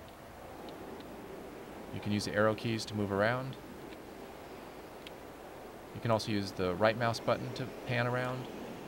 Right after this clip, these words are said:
or the middle mouse button to rotate. So let's find a good place to start our adventure. Let's start down here in this valley. Drag your hero out into the world.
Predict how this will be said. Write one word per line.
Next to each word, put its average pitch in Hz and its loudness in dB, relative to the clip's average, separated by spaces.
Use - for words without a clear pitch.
or 107 4
the 104 4
middle 107 6
mouse 95 4
button 95 2
to 90 -4
rotate. 90 0
So - -10
let's 110 -2
find 127 4
a 110 0
good 110 2
place 110 2
to 101 -4
start 107 6
our 101 8
adventure. 104 2
Let's - -4
start 104 2
down 101 4
here 104 2
in 98 2
this 92 -2
valley. 98 6
Drag 113 8
your 104 4
hero 123 8
out 107 10
into 104 4
the 98 2
world. 98 4